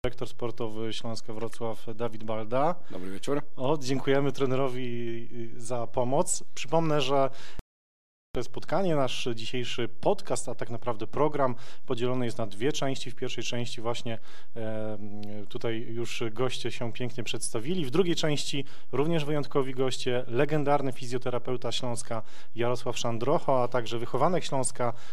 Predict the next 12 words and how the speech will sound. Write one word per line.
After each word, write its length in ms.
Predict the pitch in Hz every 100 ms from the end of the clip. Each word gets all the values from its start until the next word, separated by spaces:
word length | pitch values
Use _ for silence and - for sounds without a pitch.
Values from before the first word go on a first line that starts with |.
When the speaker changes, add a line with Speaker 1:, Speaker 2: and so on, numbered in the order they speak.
| -
Speaker 1:
były 220 | 113 117
trener 320 | - 131 131 104
Śląska, 520 | 123 117 - 113 113 -
e, 120 | 110 -
Piotr 440 | 113 127 123 - 117 113
Jawny, 580 | 113 117 131 131 127 120 123 - - -
e, 80 | 113
w 60 |
tej 180 | - 113
naszej, 360 | 113 - 110 110
e, 160 | 117 107
drugiej 520 | 101 120 117 110 104